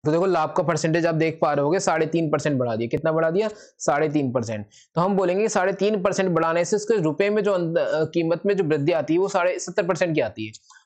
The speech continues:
तो अगर एक परसेंट की वैल्यू निकालेंगे तो वन परसेंट आएगा आपको सत्तर बटे साढ़े तीन, और आप हंड्रेड परसेंट निकालोगे तो हंड्रेड परसेंट निकाल लेंगे तो हमें क्या मिल जाएगा? भाई हंड्रेड परसेंट निकालने से हमें क्या मिल जाएगा? उसका वस्तु का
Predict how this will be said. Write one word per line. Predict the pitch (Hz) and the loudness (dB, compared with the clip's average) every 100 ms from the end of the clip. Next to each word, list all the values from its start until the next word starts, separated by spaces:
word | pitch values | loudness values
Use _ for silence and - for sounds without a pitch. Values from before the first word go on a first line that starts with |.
| - | -2
तो | |
अगर | 180 196 | 0 2
एक | 185 190 | 0 0
परसेंट | 185 202 202 | 0 0 0
की | |
वैल्यू | 185 180 | 0 0
निकालेंगे | 180 170 156 160 170 | 0 0 2 2 0
तो | 180 | 0
वन | 170 175 175 | 0 0 0
परसेंट | 170 180 170 | 0 0 0
आएगा | 156 156 | 2 2
आपको | 160 180 | 0 -2
सत्तर | 165 147 175 175 | -2 -2 0 0
बटे | 147 160 | 0 0
साढ़े | 156 156 147 | 0 0 0
तीन, | 143 165 190 202 - - - | 0 0 0 -2 -8 -14 -2
और | 151 | 0
आप | 156 160 | 0 0
हंड्रेड | 156 151 180 | 0 0 0
परसेंट | 180 156 175 | -2 0 0
निकालोगे | 151 147 151 139 165 | 2 2 2 0 0
तो | 180 156 | 0 0
हंड्रेड | 143 156 151 | 0 -2 -2
परसेंट | 147 156 | -2 -2
निकाल | 151 147 143 | -2 0 0
लेंगे | 143 147 175 | 0 0 0
तो | 180 | 0
हमें | 165 175 | 0 0
क्या | 180 175 | 0 0
मिल | 180 | 0
जाएगा? | 180 180 | 0 0
भाई | 185 - - - 175 | -4 -10 -12 -2 0
हंड्रेड | 160 190 196 | 2 0 0
परसेंट | 185 190 | -2 0
निकालने | 180 165 165 175 | 0 0 0 0
से | 175 | 0
हमें | 175 | 0
क्या | 202 | 0
मिल | 196 190 | 2 2
जाएगा? | 180 165 | 2 0
उसका | 147 208 | 0 -2
वस्तु | 185 165 156 - | 0 -2 -2 -4
का | 160 208 | 0 0